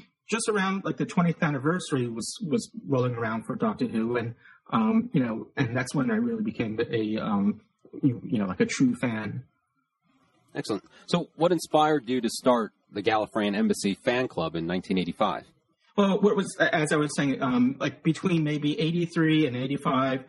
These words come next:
Speaker 1: fandom here, uh, when I say here, I mean in the, in the U S was really growing.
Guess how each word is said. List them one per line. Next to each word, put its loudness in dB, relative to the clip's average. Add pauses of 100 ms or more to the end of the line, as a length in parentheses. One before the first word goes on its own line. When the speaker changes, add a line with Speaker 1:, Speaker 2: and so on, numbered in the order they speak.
(440)
Speaker 1:
fandom 2
here, 2 (160)
uh, -2 (100)
when 2
I 2
say 0
here, -2
I -2
mean -4
in -4
the, -4
in 2
the -4
U -2
S -2
was -2
really -2
growing. -2